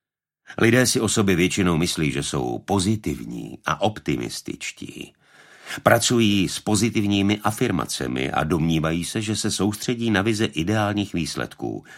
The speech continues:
Ve skutečnosti jsou však jejich myšlenky ve valné většině negativní. I když se třeba snaží myslet pozitivně, jejich neustálé stěžování je důkazem,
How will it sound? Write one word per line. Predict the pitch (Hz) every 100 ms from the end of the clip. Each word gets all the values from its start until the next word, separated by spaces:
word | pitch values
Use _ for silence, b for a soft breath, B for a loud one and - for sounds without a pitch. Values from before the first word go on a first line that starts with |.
| B B B B B B B B
Ve | 107
skutečnosti | 107 160 180 - 190 180 190
jsou | - 175
však | 160 165
jejich | 160 160 131
myšlenky | 127 139 135 139 143
ve | 139
valné | 139 147 139 120
většině | 110 120 - 123 123 113 -
negativní. | 82 101 107 101 - 60 53 - - - _ _ _ _ _ _ _ _ _ _ _ _ 127
I |
když | 147 147
se | 131
třeba | 120 117 104
snaží | 117 127 95
myslet | - - - 73 -
pozitivně, | 87 95 107 - 64 69 69 - B B B
jejich | 95 104 85
neustálé | 107 147 147 135 127 101
stěžování | - 98 92 113 123 127 131 131
je | 117
důkazem, | 98 98 113 110 127